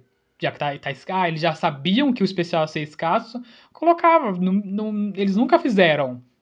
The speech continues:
um especial de, de, de pes-, pa-, para pessoas negras no Dia da Consciência Negra. Então,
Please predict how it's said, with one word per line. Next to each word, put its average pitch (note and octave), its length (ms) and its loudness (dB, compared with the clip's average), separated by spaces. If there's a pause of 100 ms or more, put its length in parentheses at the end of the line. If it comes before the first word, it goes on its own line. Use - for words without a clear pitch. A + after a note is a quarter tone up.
(100)
um E3 100 -4
especial D#3 500 -2
de, C#3+ 240 -8
de, C#3 260 -12
de C3+ 440 -16 (280)
pes-, - 180 -10
pa-, D#3 200 -4
para D#3 220 0
pessoas C#3+ 320 -8
negras F3 260 -2
no F3 100 -2
Dia D#3+ 120 0
da D#3 80 -4
Consciência D3+ 460 -10
Negra. C3+ 200 -12
Então, F#3+ 300 -2